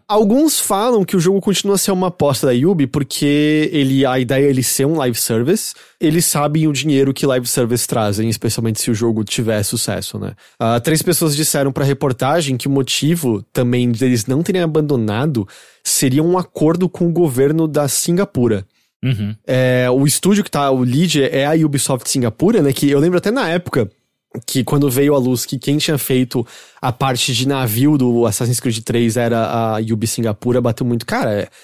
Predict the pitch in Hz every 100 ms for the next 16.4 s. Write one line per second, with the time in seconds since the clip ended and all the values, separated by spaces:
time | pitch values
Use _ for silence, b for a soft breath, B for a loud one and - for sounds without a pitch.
0 | b - 113 113 110 117 135 120 147 170
1 | 151 175 175 180 165 180 320 254 170 131
2 | 117 139 127 185 135 156 147 180 - 139
3 | 180 160 135 139 165 762 - - - 807
4 | - - _ B B 151 147 160 147 156
5 | 170 - 160 151 156 - 175 165 160 160
6 | 160 147 160 170 - 165 139 160 240 -
7 | - 156 143 139 170 143 127 135 135 123
8 | 151 196 175 135 170 226 - - 113 110
9 | 107 101 113 107 107 107 104 104 - 110
10 | 131 120 123 135 - 156 143 - 151 165
11 | 190 - 180 170 - 160 170 175 165 170
12 | - 165 160 156 156 151 143 156 156 143
13 | - 139 135 143 147 143 151 - 147 135
14 | 127 117 101 104 - 117 117 123 120 104
15 | 131 123 127 120 131 113 117 113 - 117
16 | - 104 104